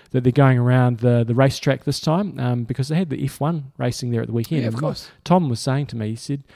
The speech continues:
Speaker 1: "They're not gonna be packed up in time for this." Um, and, yeah, it doesn't look like they're going around the
Speaker 2: Okay.
Speaker 1: track. But, so it's gonna be a flat course. Yes, there'll be corners, but it'll be a little bit harder to stay away.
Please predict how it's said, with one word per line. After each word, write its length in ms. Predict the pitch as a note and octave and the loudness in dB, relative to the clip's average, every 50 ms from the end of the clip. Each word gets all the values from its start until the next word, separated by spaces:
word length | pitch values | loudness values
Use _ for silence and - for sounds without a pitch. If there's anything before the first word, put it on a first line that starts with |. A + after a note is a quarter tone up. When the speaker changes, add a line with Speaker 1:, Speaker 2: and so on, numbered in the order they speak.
| _ _ _ | _ _ _
Speaker 1:
"They're 100 | - C#4 C#4+ | -8 -6 -6
not 60 | - | -4
gonna 40 | A#2+ | -4
be 80 | G#2+ | -4
packed 260 | - - C#3 A2+ - | -2 -2 -2 -2 -2
up 120 | - G#2+ G#2 | -6 -10 -10
in 60 | A2 | -8
time 200 | - B2 A#2+ A2+ | -6 -4 -4 -4
for 100 | G2+ - | -2 -2
this." 300 | C#3 G#3 A#3 - - - | -2 -2 -2 -4 -6 -10
Um, 500 | - D3 B2+ B2 B2 A#2+ A#2+ A#2 A#2+ B2+ - - | -8 -4 -2 -2 0 0 -2 -2 -4 -6 -8 -8
and, 720 | B2 A#2+ A#2+ A#2 A#2 A#2 A#2 A#2 A#2 A#2 A#2 A2+ A2+ A#2+ | -4 -2 -2 0 0 0 -2 -2 -2 -4 -4 -6 -6 -4
yeah, 140 | D#3 F3 B2+ | -2 -2 -2
it 140 | A2 A2 - | -2 0 2
doesn't 260 | D#3+ D3+ D3 C#3+ C#3 | 2 2 4 2 0
look 360 | C3 B2+ C3 C#3 C3+ - - | 2 6 6 6 6 4 0
like 180 | A#2+ A2+ A2+ G#2+ | -4 -4 -4 -6
they're 80 | - A2+ | -8 -8
going 240 | - A2 G#2+ G#2+ A2 | -6 -6 -6 -4 -6
around 220 | A2 A2 G#2+ G#2+ | -6 -6 -6 -8
the 60 | G#2+ | -8
Speaker 2:
Okay. 160 | G#2 A#2 - A2 | -8 -6 -6 -6
Speaker 1:
track. 180 | A2 - - - - - - - - - - | -6 -6 -8 -14 -20 -20 -20 -20 -6 2 6
But, 280 | D3+ C#3+ C#3+ - - _ _ - - _ _ _ _ _ _ _ _ _ - - - | 6 6 6 4 0 _ _ -20 -20 _ _ _ _ _ _ _ _ _ -16 -14 -8
so 100 | - - | -4 -2
it's 80 | D3 - | 2 4
gonna 120 | F3+ E3+ | 6 6
be 80 | D3+ C3+ | 6 6
a 40 | |
flat 280 | B2 - D#3 C#3 C3+ - | 6 6 4 4 4 4
course. 320 | - C#3 C3+ C3+ B2+ - | 4 4 6 6 4 4
Yes, 160 | - D3+ C#3 - | 0 0 0 2
there'll 80 | C#3 | 0
be 80 | A#2+ B2 | 0 0
corners, 500 | - - C#3 B2+ B2 B2 B2 B2 A#2+ - | 2 2 2 4 4 4 4 2 2 -2
but 120 | - - C3 | -4 -2 0
it'll 100 | C3 A#2+ | 0 2
be 120 | A2 B2 | 2 2
a 40 | A#2+ | 2
little 240 | B2 B2+ C3+ B2+ A#2+ | 4 4 4 4 4
bit 80 | B2+ A#2+ | 2 -2
harder 280 | - B2 B2+ B2 B2 A#2+ | -4 -4 -4 -4 -4 -6
to 140 | - - | -8 -10
stay 280 | A#2 - - C3 B2+ B2 | -10 -8 -6 -4 -4 -2
away. 340 | B2 A#2+ B2 B2 A#2 A2 G2+ | 0 0 0 0 -2 -4 -6